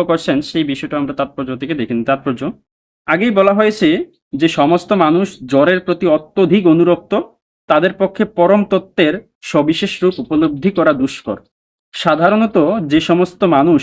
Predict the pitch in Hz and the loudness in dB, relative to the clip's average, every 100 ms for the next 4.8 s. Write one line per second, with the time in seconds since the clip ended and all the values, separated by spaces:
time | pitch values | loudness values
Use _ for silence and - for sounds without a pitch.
0 | - 131 131 160 - 170 151 139 165 143 | 0 -4 -2 -2 -2 -2 -2 -2 -4 2
1 | 135 131 123 - _ _ 139 135 151 160 | 2 4 -2 -6 _ _ 0 2 2 0
2 | 190 302 _ _ - - 160 131 143 180 | -2 -6 _ _ 0 2 2 2 2 2
3 | 165 165 - 180 175 180 - 170 170 147 | 2 -2 -2 0 0 0 0 0 2 2
4 | 135 - 165 339 156 127 131 147 | 2 -2 -4 -2 0 0 0 0